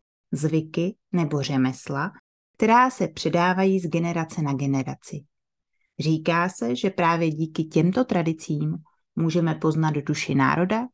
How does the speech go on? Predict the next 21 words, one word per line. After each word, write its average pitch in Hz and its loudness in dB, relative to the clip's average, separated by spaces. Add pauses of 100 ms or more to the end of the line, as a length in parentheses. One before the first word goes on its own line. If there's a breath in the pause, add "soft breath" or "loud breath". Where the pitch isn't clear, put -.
(120)
společenství 165 -4 (140)
nebo 165 0
regionu. 135 0 (1160)
Dnešním 262 4
tématem 185 0
bude 233 2
tradice, 135 -4 (160)
nebo 156 0
spíš 135 -10 (240)
aktivita, 123 -6 (460)
stará 190 2
více 202 -4
než 165 -4
čtyři 220 0
tisíce 165 -8
let. 131 -6 (420)
Jde 160 2
o 190 2
vůbec 208 0
nejstarší 185 0
památku 151 -2